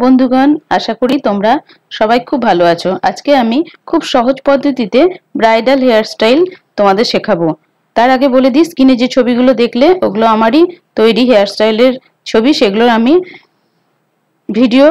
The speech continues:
upload করে দিয়েছি আগেই। এই video ডেসক্রিপশনে আমি এই লিঙ্কগুলো দিয়ে দেবো, তোমরা তাহলে ওই হেয়ারস্টাইলগুলো শিখে নিতে পারবে। তাহলে চলো আর দেরি না করে শুরু করে দিই।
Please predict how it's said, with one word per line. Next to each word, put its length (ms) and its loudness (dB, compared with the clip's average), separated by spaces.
upload 320 -4
করে 220 2
দিয়েছি 240 0
আগেই। 240 0
এই 140 2
video 300 2
ডেসক্রিপশনে 540 -2
আমি 160 -2
এই 120 0
লিঙ্কগুলো 400 0
দিয়ে 180 -2
দেবো, 140 2
তোমরা 300 0
তাহলে 260 2
ওই 80 2
হেয়ারস্টাইলগুলো 580 0
শিখে 220 -2
নিতে 220 0
পারবে। 240 0
তাহলে 200 0
চলো 220 2
আর 160 0
দেরি 260 -4
না 120 -2
করে 200 2
শুরু 220 -2
করে 200 2
দিই। 120 4